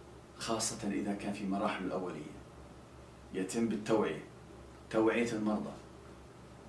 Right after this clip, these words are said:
يعني أنا بتذكر أحيانًا لما كنا في، آه، أثناء ال-، الإقامة بأستراليا كنا نعمل زي زيارات دورية على المدارس، نعمل سيلف إكزامينيشن،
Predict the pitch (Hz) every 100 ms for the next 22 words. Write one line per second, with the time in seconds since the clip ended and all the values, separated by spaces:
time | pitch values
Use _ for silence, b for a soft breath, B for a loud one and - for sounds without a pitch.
0 | - 98 101 110 104 104 113 - 110 -
1 | 104 104 101 98 - 113 107 101 101 98
2 | 95 98 92 92 - - - - - -
3 | 107 98 101 95 92 90 87 - 92 98
4 | - 107 95 87 95 92 - - 110 98
5 | 92 - - B B B B - 110 113
6 | 110 120 117 107 110 107 110 113 110 -
7 | - 107 110 113 123 127 120 110 113 120
8 | 104 104 110 107 101 92 92 - - -
9 | - - - - - - 113 107 107 -
10 | 135 139 - 123 101 113 110 107 113 -